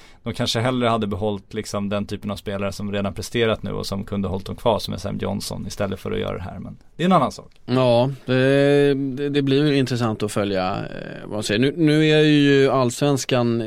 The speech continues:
Speaker 2: känns ju inte så jättestark.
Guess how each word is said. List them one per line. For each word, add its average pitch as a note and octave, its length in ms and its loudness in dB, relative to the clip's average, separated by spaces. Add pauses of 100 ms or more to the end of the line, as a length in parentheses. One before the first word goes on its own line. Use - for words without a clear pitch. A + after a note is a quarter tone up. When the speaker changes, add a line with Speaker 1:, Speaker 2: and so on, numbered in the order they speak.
(140)
Speaker 2:
känns A#2+ 280 0
ju B2+ 60 2
inte A#2 340 2
så A2 540 0 (800)
jättestark. B2 1000 0